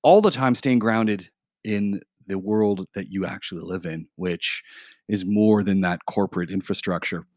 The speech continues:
Patrick's all about mindfulness. This is a great <laughs> podcast to just remind us that, you know what, in the time of covid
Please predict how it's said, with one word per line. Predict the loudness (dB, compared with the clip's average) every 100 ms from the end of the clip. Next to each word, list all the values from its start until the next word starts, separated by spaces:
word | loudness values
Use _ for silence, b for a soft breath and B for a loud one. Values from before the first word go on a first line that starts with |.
| b b b b -2
Patrick's | -2 0 2
all | 2
about | 4
mindfulness. | 2 2 2 2 0 0 -2 -6 0
This | 0 0
is | -4
a | -4
great | -6 -6 -2 -2 -2 -4
<laughs> |
podcast | -6 -6 -6 -2 -2 -2 -6
to | -4
just | -2 -2 -2
remind | 0 2 2 4 4 4
us | 2 -2 -6 -8 -10 b b b b _
that, | -8 -2
you | 4
know | 4
what, | 6 4 4
in | 4 6
the | 4 2 -6
time | -6 0 0
of | -2
covid | -2 2 2 2 0 -4